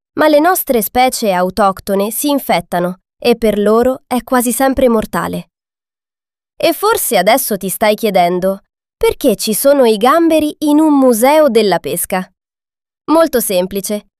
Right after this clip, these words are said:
anche loro rientrano ufficialmente nel diritto della pesca, proprio come i pesci del lago. Nella pesca professionale, però, oggi hanno un ruolo quasi irrilevante.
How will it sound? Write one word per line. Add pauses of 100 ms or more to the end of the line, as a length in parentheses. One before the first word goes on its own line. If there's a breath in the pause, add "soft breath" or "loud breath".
(220)
anche
loro
rientrano
ufficialmente
nel
diritto
della
pesca, (240)
proprio
come
i
pesci
del
lago. (1040)
Nella
pesca
professionale,
però, (320)
oggi
hanno
un
ruolo
quasi
irrilevante.